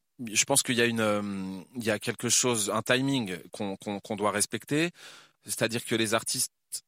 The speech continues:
trop productifs, euh, même si c'est super, euh, si on sort quelque chose tous les six mois, je pense que les gens, euh, même les plus, les, même les fans les plus,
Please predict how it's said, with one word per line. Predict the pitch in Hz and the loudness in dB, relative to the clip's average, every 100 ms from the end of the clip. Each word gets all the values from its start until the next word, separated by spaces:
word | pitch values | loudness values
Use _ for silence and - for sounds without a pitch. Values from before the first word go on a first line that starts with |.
| - | -8
trop | - 127 | -4 -2
productifs, | 131 - 127 113 - - 156 165 - - | -4 -2 -2 -2 -2 -2 0 -2 -6 -4
euh, | 113 104 | -2 0
même | 110 123 | 0 2
si | - | 2
c'est | 117 113 | 2 2
super, | - 131 131 135 139 | 0 0 0 2 2
euh, | 107 101 98 | 0 0 0
si | - 117 | 0 2
on | |
sort | 107 120 | 2 0
quelque | 120 104 | -2 -4
chose | 117 120 | -4 -4
tous | - 120 | -2 0
les | 113 | 2
six | - 120 | 2 2
mois, | 131 147 | 2 2
je | - | 0
pense | 117 - | -2 -4
que | 113 | -2
les | 107 98 | -4 -2
gens, | 110 117 107 | -2 0 0
euh, | 95 95 98 - | -2 -4 -6 -8
même | 104 110 110 | -4 -2 0
les | 104 | -2
plus, | 95 - 107 107 | -4 -10 -10 -8
les, | 98 101 | -6 -4
même | 110 | -2
les | 110 | -2
fans | - 117 | 0 0
les | 110 101 | 0 -4
plus, | - 107 104 101 | -6 -4 -2 -2